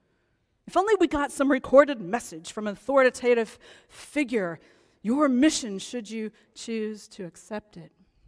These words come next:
I want to suggest today, however, that we have a clear mission. As people of faith, our mission is every bit as clear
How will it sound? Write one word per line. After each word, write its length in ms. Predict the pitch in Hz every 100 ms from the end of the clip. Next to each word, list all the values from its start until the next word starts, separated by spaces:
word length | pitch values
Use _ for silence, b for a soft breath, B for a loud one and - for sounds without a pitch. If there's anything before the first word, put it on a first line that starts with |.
| _ _ _ _ _ _ _ _ _ _ -
I 60 | 247
want 260 | 277 240
to 80 | -
suggest 520 | - 208 240 214 -
today, 460 | - 190 285 202 208
however, 540 | 208 196 190 180 196 - _ _ _ _ _ _ _ _ _ b b b
that 200 | 247 240
we 160 | 220 285
have 580 | 247 277 247 190 190 _ b b
a 80 | 196
clear 320 | - 220 214
mission. 520 | 190 190 - - - _ _ _ _ _ _ _ _ b
As 260 | 233 254 - -
people 500 | 330 330 262 233 - B B B 254
of 140 | 262
faith, 360 | - 302 262 -
our 340 | 254 294 339 339 B -
mission 420 | 240 320 - 233
is 160 | 220 - 294
every 320 | 370 403 370
bit 200 | 339 320
as 160 | 254 -
clear 520 | - 277 196 160